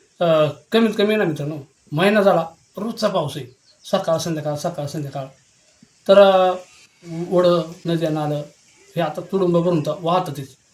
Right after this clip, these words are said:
पण, अ, आमच्याजवळ असणारं निळवंडा धरण हे काय अजून फुल भरलं नाही, अर्धा भरलाय. तर, अ, बऱ्याच मित्रांनी कमेंट केली होती का धरणाचं मासे पकडताना व्हिडिओ बनवा.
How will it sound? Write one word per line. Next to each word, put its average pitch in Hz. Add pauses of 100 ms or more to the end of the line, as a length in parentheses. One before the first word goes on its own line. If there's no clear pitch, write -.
(300)
पण, 170
अ, 165
आमच्याजवळ 160
असणारं 160
निळवंडा 180
धरण 131 (500)
हे 175
काय 180
अजून 170
फुल 190
भरलं 147
नाही, 135 (360)
अर्धा 170
भरलाय. 151 (640)
तर, 262
अ, 220
बऱ्याच 233
मित्रांनी 202
कमेंट 160
केली 156
होती 156 (600)
का 165
धरणाचं 156
मासे 143
पकडताना 143 (380)
व्हिडिओ 180
बनवा. 123